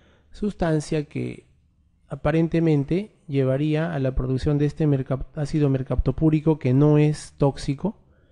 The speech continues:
El paracetamol también puede ser sulfatado en el hígado y no ser tóxico, o puede ser glucuronado en el hígado y no ser tóxico, ¿no? Todos los, los medicamentos cuando son glucuronados en el hígado se convierten en hidrosolubles,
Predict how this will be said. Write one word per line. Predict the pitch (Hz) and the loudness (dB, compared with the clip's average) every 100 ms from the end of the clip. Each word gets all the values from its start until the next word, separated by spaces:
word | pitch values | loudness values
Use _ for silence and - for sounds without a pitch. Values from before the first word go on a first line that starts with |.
| _ _ _ _ | _ _ _ _
El | - | -8
paracetamol | 127 127 127 139 160 | -4 -4 -2 2 2
también | 151 143 139 | 4 2 2
puede | 147 | 0
ser | 147 143 | 0 0
sulfatado | 139 123 127 143 143 135 | 0 2 0 2 4 4
en | 131 | 2
el | 131 | 0
hígado | 143 143 147 175 | 0 2 0 0
y | 143 | 0
no | 120 120 | -2 -2
ser | 123 123 | -4 -2
tóxico, | 135 131 170 180 202 | -4 -4 -8 -4 -4
o | |
puede | 151 123 | -2 -4
ser | 120 131 | -2 -2
glucuronado | 123 117 117 110 120 113 117 | -2 -4 -6 -10 -12 -10 -8
en | 123 | -10
el | 117 | -10
hígado | 120 120 120 | -10 -10 -12
y | |
no | 120 | -14
ser | - 139 | -12 -8
tóxico, | 151 240 - 117 135 | 0 0 0 -8 -4
¿no? | 202 - - _ _ _ _ _ _ | -4 -6 -18 _ _ _ _ _ _
Todos | 240 | -4
los, | 226 208 - - | -2 -4 -10 -4
los | 170 | 0
medicamentos | 165 165 170 196 214 202 | 2 2 2 4 4 2
cuando | 180 156 156 | 0 2 4
son | - 196 | 4 4
glucuronados | 160 156 143 139 156 185 147 143 160 | 4 4 4 4 4 4 4 2 0
en | 139 131 | -2 -2
el | 156 | -2
hígado | 185 165 160 208 240 | 2 2 2 0 -2
se | 139 | -4
convierten | 147 147 160 156 143 | -2 2 2 2 0
en | |
hidrosolubles, | 131 123 120 117 135 180 143 107 - - | 2 2 0 -2 4 4 4 0 -6 -6